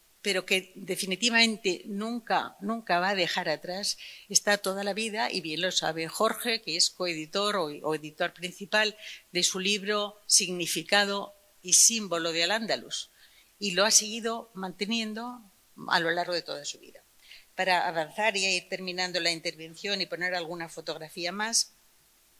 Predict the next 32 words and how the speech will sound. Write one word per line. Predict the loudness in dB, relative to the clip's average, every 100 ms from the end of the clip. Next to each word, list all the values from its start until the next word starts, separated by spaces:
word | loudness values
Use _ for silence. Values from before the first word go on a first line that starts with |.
| -14 -12 -14 -16 -16 -16 -20 _ _
eh, | -4 -2 -2 -2
¿cómo | 2 4 4
no | 4
citar | 4 6 8 8
otro | 6 6
aspecto | 6 4 2 2
de | 2 2 0
su | -2 -2
vida? | -2 2 2 0 -14 -20 _ _ _ _ _ -8
Que | -6 -6 -10 -8
a |
lo | -6
mejor | -6 -4 -4 -2
en | -2 -2 -4
otro, | -2 -2 -2 -4 -6 -12 -16
en | -6 -4
otro | -2 0
orden | 0 0 0
de | 0
cosas | 0 2 4 6
es | 6 2 0 _ -20 _ _ _ _ -20 -20 _
colectivamente | -2 0 -2 -2 -2 0 -2 -2 0
igual | 0 2 4 4
o | 4
más | 6 6 6
importante | 4 2 4 2 2 0
que | 4
lo | 2 2
que | 0
acabo | 2 4 2
de | 0 -4
decir, | -4 0 0 0